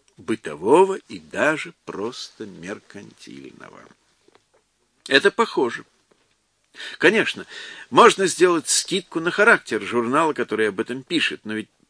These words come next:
приходится делать скидку и на другие журналы, которые упорно не хотят писать об этом. А вот письмо из Праги того же года. Подавляющее же большинство студенчества эмиграции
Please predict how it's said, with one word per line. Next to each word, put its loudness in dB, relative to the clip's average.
приходится -4
делать -4
скидку -10
и -6
на -8
другие -10
журналы, -10
которые -6
упорно 4
не -8
хотят -4
писать -4
об -10
этом. -18
А 6
вот 6
письмо -6
из -4
Праги -6
того 2
же -6
года. -10
Подавляющее 2
же -4
большинство -4
студенчества -2
эмиграции -8